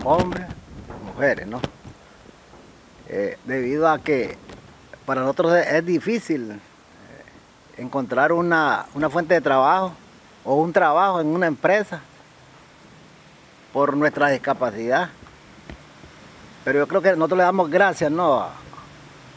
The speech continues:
al gobierno, a nuestro gobierno, por,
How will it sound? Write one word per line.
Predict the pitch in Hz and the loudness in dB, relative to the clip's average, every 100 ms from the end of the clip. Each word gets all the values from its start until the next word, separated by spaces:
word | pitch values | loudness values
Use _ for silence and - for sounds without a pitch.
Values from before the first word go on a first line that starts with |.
| - - | -10 -4
al | 151 | 2
gobierno, | 196 208 180 151 185 170 - | 4 4 2 0 -6 -10 -10
a | |
nuestro | 131 151 190 | -6 -2 2
gobierno, | 202 196 175 156 202 175 - | 2 4 2 2 -4 -10 -4
por, | 143 123 | -2 -2